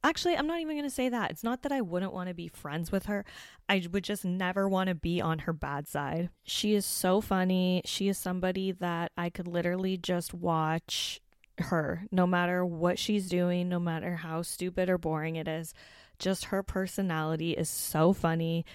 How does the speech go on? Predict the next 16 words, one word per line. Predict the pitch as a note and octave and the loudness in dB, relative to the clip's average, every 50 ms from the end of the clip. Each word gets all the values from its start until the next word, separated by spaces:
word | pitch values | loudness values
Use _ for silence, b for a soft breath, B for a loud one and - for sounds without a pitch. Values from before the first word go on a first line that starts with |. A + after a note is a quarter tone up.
| B B B B B B | B B B B B B
In | - E3+ | -4 -2
that | F3+ F3+ - | -2 -2 -2
first | - - F3+ F#3 - - | -2 -2 -2 -2 -2 -2
episode | - F3 - - F3 - - F#3+ F3 E3+ F3 F3 F3 | -4 -4 -4 -6 -8 -4 -2 0 0 2 0 0 0
when | F3 F#3 F#3 F#3+ F#3+ | 0 0 0 0 0
Juliet | - - E3+ E3 E3 E3 E3 E3 D#3+ D#3 | 0 0 0 2 2 0 0 -2 -2 -2
was | - E3 E3 E3 F3+ | -2 -4 -4 -4 -4
like, | E3+ E3+ E3 E3 - - | -4 -2 -2 -2 -2 0
"Are | - F3+ | 0 2
you | F3 F3+ A#3+ | 4 4 4
mad | B3 G#3 E3+ D#3 D#3+ F3 | 4 4 4 2 2 0
at | F3 F#3+ | 0 0
me?" | G3 G3 F#3+ G3 | 0 0 2 2
And | G3 G3+ G3+ F#3+ | 0 0 -2 -2
she's | - G3 F3+ F3 - | -2 -4 -4 -2 -2
like, | F3+ F3 | -4 -4